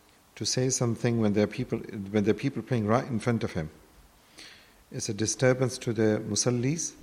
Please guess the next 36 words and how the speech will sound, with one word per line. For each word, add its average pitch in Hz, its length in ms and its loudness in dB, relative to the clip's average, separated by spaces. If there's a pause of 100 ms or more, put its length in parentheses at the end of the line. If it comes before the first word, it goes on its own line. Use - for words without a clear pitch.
(680)
and 117 160 0
also 127 320 2
it's 110 160 -2
a 110 40 -4
di-, 104 380 -4
to - 100 4
the 104 80 8
worshippers, 131 640 2 (500)
and 110 160 0
also 120 500 2 (580)
a 123 60 -12
challenge 120 580 2
for 104 260 -2
the 98 100 -4
speaker. - 480 -4 (1700)
And 123 140 -4
we 117 140 4
need 147 220 2
to 143 80 4
understand 127 460 0
that 120 120 -2
just 131 220 -2
like 120 260 -2
masajid 120 460 0
are 107 100 2
built 123 240 0
for 117 160 -4
salah, 117 380 2
they're 117 140 2
also 127 320 0
built 113 220 -2
for 110 140 -4
ta'lim 107 360 4
al-Qur'an 113 500 0
and 107 180 2
for, 135 260 0